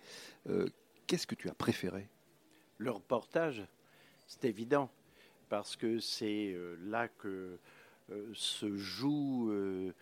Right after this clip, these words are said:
Speaker 2: l'intérêt du métier, à savoir, euh, la rencontre avec les personnes, euh, la rencontre avec la vie,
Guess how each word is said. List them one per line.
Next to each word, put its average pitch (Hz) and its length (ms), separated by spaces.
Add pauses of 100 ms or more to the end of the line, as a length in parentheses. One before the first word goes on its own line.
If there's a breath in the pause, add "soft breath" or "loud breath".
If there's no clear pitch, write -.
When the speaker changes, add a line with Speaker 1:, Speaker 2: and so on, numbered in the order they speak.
(480 loud breath)
Speaker 2:
l'intérêt 113 600
du 110 180
métier, 113 560
à 95 80
savoir, 104 840
euh, 85 340 (560 soft breath)
la 98 140
rencontre 113 680
avec 95 320
les 98 100
personnes, 123 840
euh, 92 180 (540 loud breath)
la 95 160
rencontre 104 680
avec 95 340
la 92 140
vie, 127 340